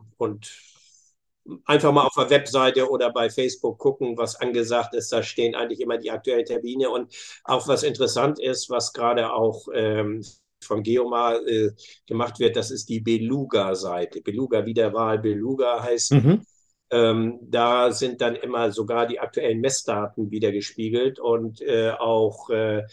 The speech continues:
Speaker 1: äh, die, äh, äh, ja, auch wo wir sind und wo wir sind, wo die Wetterlage ist und, äh, ja,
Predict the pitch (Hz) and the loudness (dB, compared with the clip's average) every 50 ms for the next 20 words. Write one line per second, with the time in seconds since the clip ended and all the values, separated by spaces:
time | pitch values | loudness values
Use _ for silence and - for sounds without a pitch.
0 | - - _ _ _ _ - - 113 - - 117 113 110 110 110 113 110 107 104 | -20 -20 _ _ _ _ -18 -14 -8 -2 0 0 0 0 0 -2 -2 0 2 2
1 | 104 104 104 101 98 98 101 98 92 - _ _ _ _ _ _ _ _ _ _ | 4 4 4 4 2 2 0 -2 -4 -6 _ _ _ _ _ _ _ _ _ _
2 | _ _ _ _ _ _ _ _ - - - 101 101 104 101 95 101 98 - - | _ _ _ _ _ _ _ _ -10 -6 -4 -2 0 0 0 0 0 -2 -4 -8
3 | 107 110 104 101 101 104 104 113 127 123 - - - - - 139 135 131 127 113 | -12 -10 -8 -6 -4 -2 -2 -2 -2 -2 -2 -2 -4 2 4 6 6 6 4 4
4 | 110 127 143 143 143 135 - - 135 131 135 - - 110 - - - _ _ _ | 4 4 2 4 2 0 -2 -4 -4 -4 -4 -6 -12 -16 -16 -18 -20 _ _ _
5 | - - - - - _ _ - 120 117 127 123 117 123 113 110 123 120 117 104 | -14 -12 -12 -12 -14 _ _ -10 -4 -2 0 2 2 2 2 2 2 0 0 -2
6 | - 120 117 117 117 131 127 127 127 120 117 120 117 117 117 110 117 117 117 - | -4 -4 -4 -2 0 0 0 2 2 2 2 4 4 2 2 2 4 2 2 2
7 | - 113 110 107 - - - - - 107 104 104 101 101 - _ _ - - - | 2 -2 -4 -4 -6 -8 -8 -6 -6 -4 -4 -4 -4 -6 -10 _ _ -20 -20 -20
8 | - - _ - - 113 110 107 107 107 107 107 104 101 107 104 104 104 104 110 | -20 -20 _ -6 0 2 4 4 6 6 6 4 4 2 0 -4 -10 -12 -12 -10
9 | 117 123 113 117 - _ _ 131 131 113 101 98 104 107 | -10 -10 -10 -12 -14 _ _ -6 -4 -4 -4 -6 -10 -16